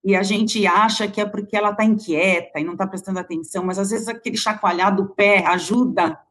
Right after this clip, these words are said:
a se conectar com aquilo que tá acontecendo naquele momento. Então, movimento é pensamento pras crianças pequenas.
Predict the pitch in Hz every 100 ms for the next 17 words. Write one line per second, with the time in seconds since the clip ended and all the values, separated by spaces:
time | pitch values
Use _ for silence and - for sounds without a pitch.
0 | _ _ - 185 - 262 226 220 - -
1 | 226 220 208 202 196 - 190 196 156 170
2 | - 165 151 156 147 151 151 147 135 123
3 | 131 131 _ _ _ _ _ _ _ _
4 | _ 220 220 220 214 233 254 - 247 254
5 | 247 233 254 254 196 185 - - 156 151
6 | 156 - 135 156 135 135 147 - -